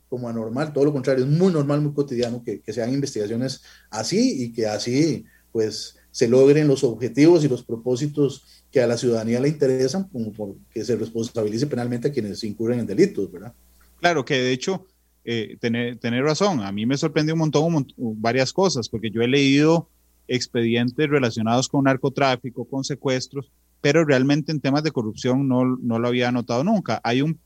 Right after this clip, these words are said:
Speaker 2: hay un pasaje en este expediente donde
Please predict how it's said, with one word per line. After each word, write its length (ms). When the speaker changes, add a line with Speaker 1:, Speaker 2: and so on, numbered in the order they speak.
Speaker 2:
hay 180
un 80
pasaje 440
en 80
este 160
expediente 600
donde 720